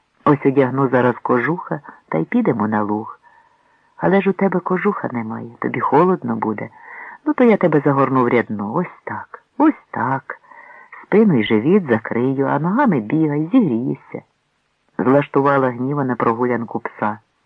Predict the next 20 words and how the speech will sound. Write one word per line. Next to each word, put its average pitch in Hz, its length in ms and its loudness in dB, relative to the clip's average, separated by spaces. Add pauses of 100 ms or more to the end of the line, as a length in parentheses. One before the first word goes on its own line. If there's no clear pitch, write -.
(160)
На 123 160 2
свої 180 360 0
кволі 175 400 0
плечі 160 520 -2 (280)
нацупила 147 580 0
стару 117 300 -2
кожушину, 180 720 -2 (320)
взяла 139 360 -2 (100)
ціпок - 520 -6 (540)
та 185 100 -2
й 220 100 0
побрели 117 540 0
на 120 140 -4
луги. 107 320 -8 (760)
У 135 100 4
засніжені 135 600 0
білі 127 300 2
безмежжя, 123 680 -2 (460)
де 139 240 2
сонце 175 340 2